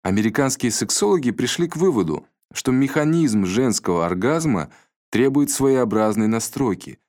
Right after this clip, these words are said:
подготовки и совершенствования. Развитию его способствует мастурбация, сексуальные фантазии, эротическая литература и фильмы. Девушка сама должна познать свои эрогенные зоны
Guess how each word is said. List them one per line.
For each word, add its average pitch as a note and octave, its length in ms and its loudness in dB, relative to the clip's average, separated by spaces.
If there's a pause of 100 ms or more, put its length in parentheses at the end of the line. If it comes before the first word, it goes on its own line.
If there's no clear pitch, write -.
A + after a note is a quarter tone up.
(200)
подготовки A2 800 -2
и A#2 340 -2
совершенствования. A2 1160 -4 (920)
Развитию A2+ 760 0
его F#2+ 440 0
способствует C3 800 -2
мастурбация, G#2 920 0 (240)
сексуальные G#2+ 720 0
фантазии, F#2 880 -2 (240)
эротическая G2+ 720 0
литература F#2+ 600 0
и A2 180 -2
фильмы. F2+ 640 -4 (600)
Девушка D#3 560 0
сама D#3 460 0
должна A2 460 0
познать G#2 440 0
свои G#2+ 440 0
эрогенные F#2+ 640 0
зоны G#2+ 480 -2